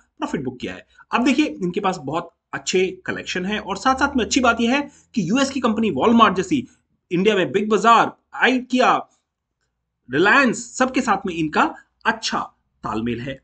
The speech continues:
अच्छा गठबंधन है, जो कि बहुत अच्छी बात है इनकी कंपनी के रेफरेंस में। देखिए, आज फिर से इसका अपर सर्किट लगा है ट्राइडेंट का और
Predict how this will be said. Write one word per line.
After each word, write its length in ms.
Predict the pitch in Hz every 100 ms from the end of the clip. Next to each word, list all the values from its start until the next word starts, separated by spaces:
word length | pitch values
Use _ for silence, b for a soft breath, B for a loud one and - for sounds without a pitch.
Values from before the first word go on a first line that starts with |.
| -
अच्छा 400 | - - 127 127
गठबंधन 500 | 104 110 - 110 107
है, 80 | 104
जो 120 | 98
कि 140 | 139 196
बहुत 260 | 190 214 -
अच्छी 220 | - 254
बात 200 | 190 -
है 80 | 147
इनकी 240 | 165 147
कंपनी 300 | 147 107 156
के 100 | 170
रेफरेंस 360 | 113 - 123 -
में। 140 | 107 - b b _
देखिए, 380 | 175 175 233 233 - _ -
आज 200 | 160 175
फिर 160 | -
से 340 | 240 269 262 -
इसका 260 | 185 - -
अपर 300 | - 160 233
सर्किट 380 | - 214 233 208
लगा 140 | 190
है 120 | 214
ट्राइडेंट 400 | 220 196 190 214
का 120 | 208
और 500 | 160 - 180 233 233